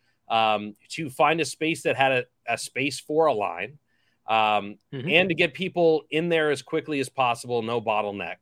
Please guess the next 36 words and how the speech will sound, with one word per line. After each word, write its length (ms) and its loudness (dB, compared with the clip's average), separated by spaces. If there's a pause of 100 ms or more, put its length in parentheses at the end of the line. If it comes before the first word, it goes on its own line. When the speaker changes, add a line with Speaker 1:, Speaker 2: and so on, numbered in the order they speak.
Speaker 1:
you 100 -10
know? 260 -6 (500)
And 400 4
the 120 -4
folks 340 0
that 140 -2
saw 380 4
it 80 0
and 120 -8
felt 180 0
like, 220 2
"Oh 100 0
my 140 0
God, 300 4
this 180 -8
line 220 0
is 120 -8
so 120 -4
long," 260 -2
that 80 -2
was 120 -4
'cause 140 -4
the 80 -4
doors 260 -2
weren't 180 -4
open 260 -6
yet. 180 -18 (520)
You 100 -6
know, 240 2
that 100 4
was, 80 6
Speaker 2:
Yeah, 160 10
Speaker 1:
that 60 2
Speaker 2:
I'm 180 8
Speaker 1:
was 100 6
Speaker 2:
an, 60 -10